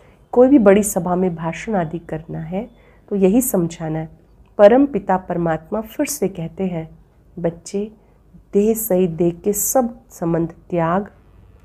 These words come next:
अपने को आत्मा समझ, मुझे याद करो तो पाप दग्ध होंगे। मैं तुम्हें राजयोग सिखाता हूँ। ग्रस्त व्यवहार में रहते कमल फूल समान बनो,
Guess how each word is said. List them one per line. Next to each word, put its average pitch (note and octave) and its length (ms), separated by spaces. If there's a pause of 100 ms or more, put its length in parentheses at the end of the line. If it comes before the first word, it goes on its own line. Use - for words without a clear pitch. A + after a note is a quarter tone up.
अपने A#3+ 340
को C4 140
आत्मा E3 440
समझ, E3 640 (760)
मुझे F3 240
याद F3 460
करो D#3+ 400 (1000)
तो C4 60
पाप E3+ 380
दग्ध D#3+ 360
होंगे। D#3+ 380 (600)
मैं D4 220
तुम्हें C4+ 240
राजयोग F3 520
सिखाता E3 520
हूँ। F3 280 (680)
ग्रस्त A#3+ 460
व्यवहार F3 360
में F3 180
रहते E3+ 480 (480)
कमल G3+ 200
फूल C#4 400
समान E3+ 520
बनो, E3+ 400